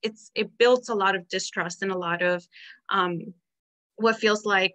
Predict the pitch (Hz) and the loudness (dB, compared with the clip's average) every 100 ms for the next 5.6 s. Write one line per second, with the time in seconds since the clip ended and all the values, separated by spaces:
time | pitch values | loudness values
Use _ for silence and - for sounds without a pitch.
0 | - 214 214 220 233 214 214 202 185 196 | -4 -6 0 0 0 -4 -2 -4 -4 -6
1 | - 196 190 180 185 - 175 - 190 190 | -4 -2 -2 -2 -6 -6 -8 -2 -2 -2
2 | _ - 202 208 180 - 214 226 214 202 | _ -2 0 0 -4 -4 -4 0 0 0
3 | 202 202 185 185 190 180 175 - 208 190 | 0 -2 0 -2 -4 -8 -12 -2 0 0
4 | - _ _ - - - - 214 214 214 | -6 _ _ -20 -20 -10 -4 -4 -2 2
5 | 196 185 - 196 180 | 4 2 2 4 4